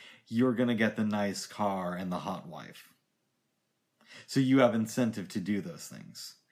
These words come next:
Isn't that a, so doesn't capitalism manipulate people?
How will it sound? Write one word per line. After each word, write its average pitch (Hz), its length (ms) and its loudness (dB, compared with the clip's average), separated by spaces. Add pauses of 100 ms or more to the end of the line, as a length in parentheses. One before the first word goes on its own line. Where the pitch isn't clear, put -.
(140)
Isn't 113 220 2
that 110 240 2 (160)
a, 127 60 -6
so 117 320 0 (380)
doesn't 120 320 4
capitalism 113 1000 0
manipulate 107 680 0
people? - 480 -8